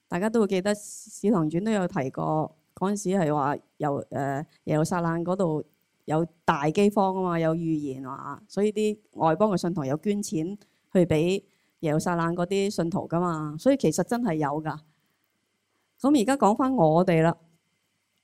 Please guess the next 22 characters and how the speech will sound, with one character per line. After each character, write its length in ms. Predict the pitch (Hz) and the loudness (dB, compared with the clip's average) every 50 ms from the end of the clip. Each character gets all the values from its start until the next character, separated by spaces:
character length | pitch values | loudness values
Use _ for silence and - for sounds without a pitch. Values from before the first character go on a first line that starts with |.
| _ _ _ - - - _ | _ _ _ -20 -20 -6 _
我 160 | - 180 196 | 2 4 4
哋 320 | 202 175 175 175 170 - - - _ _ _ _ _ _ _ _ _ _ _ _ _ _ _ - | 6 6 6 6 4 2 0 -6 _ _ _ _ _ _ _ _ _ _ _ _ _ _ _ 0
香 200 | 247 254 247 247 | 2 4 4 4
港 340 | 208 165 160 180 202 - - _ _ _ _ _ _ _ _ _ _ _ _ _ _ _ _ _ _ _ | 6 6 6 4 4 0 -6 _ _ _ _ _ _ _ _ _ _ _ _ _ _ _ _ _ _ _
所 280 | - - - 170 180 214 | -8 -2 0 2 2 4
認 260 | 220 190 170 160 180 | 2 2 0 0 -2
識 80 | - 214 | -4 -4
嘅 320 | - 185 165 165 160 165 | -2 0 0 2 2 0
世 100 | 165 - 180 156 | 0 0 0 0
界 100 | 156 165 | 0 0
係 300 | 156 151 151 151 - 139 | 0 -2 -2 -2 -4 -4
點 140 | - 156 156 | -4 -4 -4
樣 160 | 170 175 165 170 | -2 -2 -4 -4
呢？ 120 | 196 202 - _ _ _ _ _ _ _ - | -6 -10 -12 _ _ _ _ _ _ _ -2
有 140 | 170 170 | 0 2
冇 140 | 160 170 180 | 4 4 4
呢 120 | 190 214 208 | 4 4 2
啲 80 | 220 220 - | 0 0 0
事 100 | 170 160 | 0 -2
出 160 | - - - | 0 -2 -4
現 200 | 196 180 160 147 | -2 -2 -2 -2
呢？ 100 | 165 190 | -2 -4